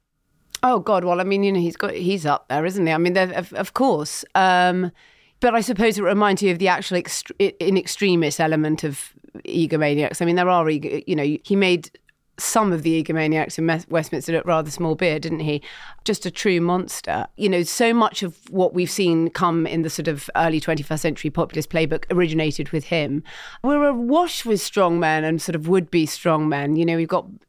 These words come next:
Bolsonaro, Modi, Orban, obviously Putin, Trump. You know, this is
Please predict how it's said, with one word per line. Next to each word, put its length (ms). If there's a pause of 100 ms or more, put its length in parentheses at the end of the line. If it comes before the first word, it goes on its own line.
(200)
Bolsonaro, 680
Modi, 720 (220)
Orban, 640 (520)
obviously 420
Putin, 720
Trump. 300
You 100
know, 180 (280)
this 180
is 80